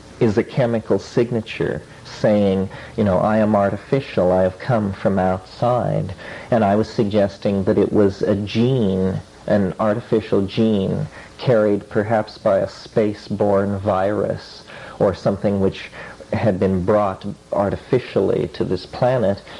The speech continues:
and that this gene had insinuated itself into the genome of, uh, of these mushrooms. It's an unresolved problem in botany why there is such a tremendous concentration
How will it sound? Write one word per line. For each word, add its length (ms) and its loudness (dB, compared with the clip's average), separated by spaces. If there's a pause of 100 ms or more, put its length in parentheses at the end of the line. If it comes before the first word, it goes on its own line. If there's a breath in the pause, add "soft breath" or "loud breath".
and 180 2
that 180 0
this 220 2
gene 640 2
had 380 2
insinuated 960 2
itself 600 0
into 320 2
the 120 2
genome 880 4 (320 loud breath)
of, 500 4 (200)
uh, 380 2 (400 loud breath)
of 400 0
these 280 2
mushrooms. 840 0 (420 loud breath)
It's 280 2
an 140 4
unresolved 960 2
problem 640 0
in 200 0
botany 840 -2 (420 loud breath)
why 680 2
there 160 4
is 100 0
such 260 -2
a 60 -4
tremendous 720 0
concentration 1300 -2